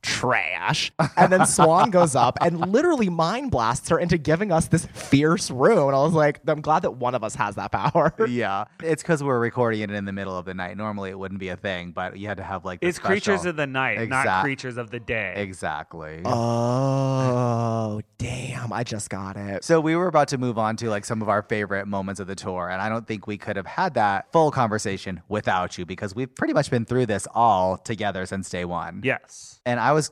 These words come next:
Speaker 2: just about to say one of my favorite stops on the tour and probably the highlight of the first half was the Phoenix show.
Speaker 1: Oh my God. So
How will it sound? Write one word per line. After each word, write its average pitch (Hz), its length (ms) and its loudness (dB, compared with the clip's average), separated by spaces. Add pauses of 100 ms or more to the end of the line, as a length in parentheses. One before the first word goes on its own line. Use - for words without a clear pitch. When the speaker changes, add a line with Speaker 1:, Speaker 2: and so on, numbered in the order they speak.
Speaker 2:
just 180 180 0
about 170 140 2
to 147 60 -4
say 131 220 2
one 123 200 0
of 127 80 0
my 113 120 0
favorite 104 300 -6
stops 95 260 -4
on 104 60 -10
the 101 80 -4
tour 90 440 -6
and 107 140 -10
probably 123 400 0
the 101 120 -4
highlight 101 460 -2
of 92 120 -10
the 98 80 -12
first 98 320 -8
half 92 280 -6
was 92 300 -2
the - 80 -10
Phoenix 90 380 -8
show. 95 420 -6 (100)
Speaker 1:
Oh 110 240 -4
my 90 180 -10
God. 90 360 -8
So 113 720 0